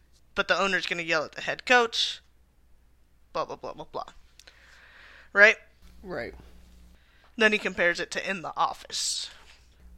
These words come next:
Speaker 2: Right. In the office, he's got classified at the top, then the board of directors, then Barney, then the V P of Synergy,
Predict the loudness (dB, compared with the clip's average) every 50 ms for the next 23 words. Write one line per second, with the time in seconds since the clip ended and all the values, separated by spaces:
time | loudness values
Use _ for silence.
0 | -12 -2 0 2 2 2 0 -4 -4 -4 -2 -2 -2 0 2 4 4 4 2 0
1 | -2 0 0 -2 -4 -4 -6 -8 -8 -4 0 0 2 2 0 -2 -4 -10 -16 -4
2 | 0 2 4 4 4 2 0 -2 0 2 4 4 4 4 4 0 -2 -4 -6 -2
3 | -2 0 0 0 -2 -2 -8 -14 -10 -8 -6 -6 -6 -6 -4 -2 -2 -2 -2 -2
4 | 0 0 0 0 -2 -6 -8 -8 -8 -8 -6 -4 -2 -2 -2 -2 -4 -8 -10 -4
5 | 0 2 2 2 2 2 0 -2 -4 -2 -2 0 0 0 0 -2 -4 -4 -6 -6
6 | -6 -6 -4 -4 -4 -2 -2 -4 -2 -2 -2 -2 -2 -4 -4 -4 -6